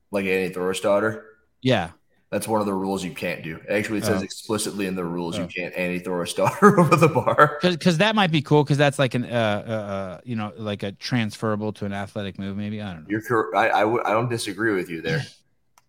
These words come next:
Speaker 2: We talked about your N O Explode sponsorship. I think that, uh, dear N O Explode,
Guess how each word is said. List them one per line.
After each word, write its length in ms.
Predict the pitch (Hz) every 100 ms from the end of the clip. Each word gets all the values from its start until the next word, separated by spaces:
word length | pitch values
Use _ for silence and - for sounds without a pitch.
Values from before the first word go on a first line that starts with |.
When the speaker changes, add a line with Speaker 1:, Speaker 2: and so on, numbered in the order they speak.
| _ _ _ _ -
Speaker 2:
We 120 | 113
talked 200 | 135 127
about 160 | 131 139
your 80 | 131
N 80 |
O 100 | 123
Explode 380 | 117 - 123 123
sponsorship. 560 | - 127 123 131 139 131
I 80 | -
think 220 | 117 113
that, 180 | 113 104
uh, 280 | 110 104 98
dear 280 | 98 110 110
N 160 | 107
O 120 | 107 104
Explode, 540 | - 110 107 107 110